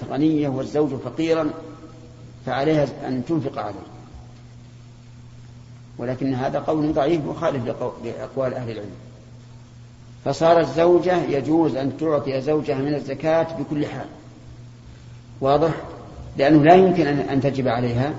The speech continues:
زكاة، آه، نفقة. أما الأقارب ففي التفصيل، من كان يلزمك نفقته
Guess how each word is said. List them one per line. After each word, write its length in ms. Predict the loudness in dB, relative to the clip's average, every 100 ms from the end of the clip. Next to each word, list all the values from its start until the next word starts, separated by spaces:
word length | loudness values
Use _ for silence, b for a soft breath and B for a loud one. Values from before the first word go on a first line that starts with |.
| -10 -16 -18 -18 -20 -20 -20 -20 -20 -20 -12
زكاة، 360 | -4 0 4 4 2 -8 -12 2
آه، 400 | 6 6 6 4
نفقة. 340 | 4 4 -2 -8 -10 -12 -16 -18 -20 -20 -20 -20 -20 -20 -10 2
أما 240 | 6 6
الأقارب 600 | 6 6 6 8 8 6
ففي 260 | 2 2 0
التفصيل، 420 | 2 -2 -2 -8 -10 -18 -20 -20 -20 -20 -20 -20 -20 -20 -20 -20 -20 -20 0
من 300 | 6 10 10
كان 380 | 10 6 6 8
يلزمك 600 | 6 4 2 2 2 2
نفقته 680 | 0 0 0 0 -2 -2 -4